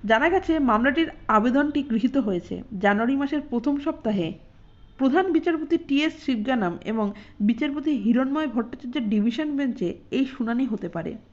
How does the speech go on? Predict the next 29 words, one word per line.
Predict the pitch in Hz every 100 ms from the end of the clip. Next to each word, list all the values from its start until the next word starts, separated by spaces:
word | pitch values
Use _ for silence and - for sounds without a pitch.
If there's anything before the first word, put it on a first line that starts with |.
| - -
প্রসঙ্গত, | - 208 285 330 330 233 269 - -
এর | - 294
আগে | 277 285 330
কমান্ড | - 247 269 320
হাসপাতালও | 311 311 302 330 320 240
একই | 254 226 226 285 285 -
আপত্তি | 247 240 247
তোলে। | 220 175 143 - - - - - - -
হা-, | 226
আদালতের | 208 214 294 330 349 349 - 233
নির্দেশে | 247 233 302 302 190 233 - - -
দুর্নীতির | 208 254 277 330
অভিযোগে | 220 226 247 254 202 165 170 190
অভিযুক্তদের | 208 240 262 277 277
চিকিৎসা | 277 262 302 302 - 240
এবং | 226 233 233
পরীক্ষার | 226 220 262 220
জন্য | 247 247
সেনা | 247 214 240
হাসপাতালে | 247 247 240 233
পাঠানো | 220 180 196 196
হচ্ছে। | 190 165 - 160 -
অভিযুক্তদের | 214 233 262 - 285
পাঠানো | 277 220 294 339
বন্ধ | 302 277 277
করতে | 277 262 - 170 - - -
আদালত | - 214 247 294 302
আর্জি | - 208 202 285
জানায় | 285 226 240